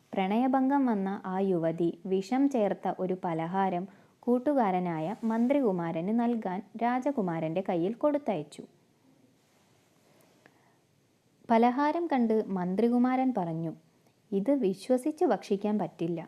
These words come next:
ഇതിൽ വിഷം കലർന്നിട്ടുണ്ടെന്നു തോന്നുന്നു." സ്നേഹിതൻ്റെ വാക്കുകൾ തള്ളിക്കളഞ്ഞ് രാജകുമാരൻ പറഞ്ഞു,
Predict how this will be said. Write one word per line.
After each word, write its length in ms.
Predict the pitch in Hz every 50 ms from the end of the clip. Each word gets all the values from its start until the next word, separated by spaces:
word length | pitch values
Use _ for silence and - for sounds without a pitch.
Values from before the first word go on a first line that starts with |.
| - _ _ _ _ _ _ -
ഇതിൽ 360 | 190 185 175 185 226 247 262 -
വിഷം 460 | - 185 185 175 175 - 226 247 277 277
കലർന്നിട്ടുണ്ടെന്നു 880 | 254 226 220 220 214 214 220 226 226 - 202 180 180 185 190 202 214 220 214 170
തോന്നുന്നു." 500 | 156 151 156 165 175 185 185 180 180 175 - - _ _ _ _ _ _ _ _
സ്നേഹിതൻ്റെ 720 | _ - - 214 208 214 220 220 269 262 294 285 294 311
വാക്കുകൾ 540 | 277 226 180 175 175 - 214 208 214 220 226 226 -
തള്ളിക്കളഞ്ഞ് 760 | 185 160 170 180 214 220 - 214 196 185 170 165 160 160 208 - - - 196
രാജകുമാരൻ 760 | 175 170 175 180 202 220 220 233 233 240 240 247 254 247 247 247
പറഞ്ഞു, 320 | 185 160 160 160 165 160